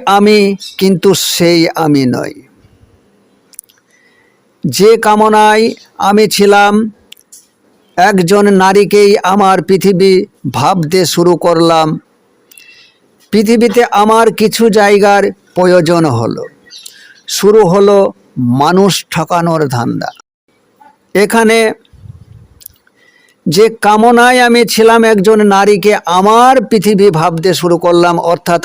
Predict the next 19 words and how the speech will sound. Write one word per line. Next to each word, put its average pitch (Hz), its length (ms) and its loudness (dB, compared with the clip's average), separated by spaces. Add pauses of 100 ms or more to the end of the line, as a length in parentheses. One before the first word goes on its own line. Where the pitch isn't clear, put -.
আমার 160 260 -2
স্ত্রীকে 180 760 -2
যখন 170 400 -4 (100)
আমি 165 260 -2
আমার 151 280 -2
সঙ্গী 151 580 -4
করলাম, 135 640 -4 (1040)
তা 202 120 -2
পৃথিবীতে 233 560 0
আমার 220 480 0
কিছু 208 280 0
জায়গার 185 640 0
প্রয়োজন 190 460 0
হলো। 180 340 0
শুরু 185 300 -2
হলো 175 320 2
মানুষ 160 500 -2
ঠকানোর 156 520 -4
ধান্দা। 131 480 -4